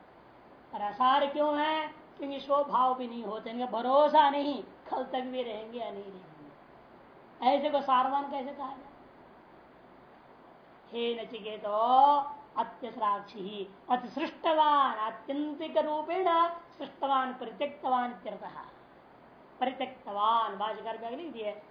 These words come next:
परित्यक्तवान असि, तुमने परि-, त्वम है ना, इसलिए असि क्रियापद ले लिया, त्वम असि, परित्यक्तवान असि त्वम, तुमने जो है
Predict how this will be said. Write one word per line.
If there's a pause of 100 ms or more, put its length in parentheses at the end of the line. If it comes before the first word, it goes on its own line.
(220)
परित्यक्तवान (380)
असि, (1300)
तुमने (320)
परि-, (120)
त्वम
है
ना, (300)
इसलिए
असि
क्रियापद
ले
लिया, (180)
त्वम
असि,
परित्यक्तवान
असि (120)
त्वम, (1000)
तुमने
जो
है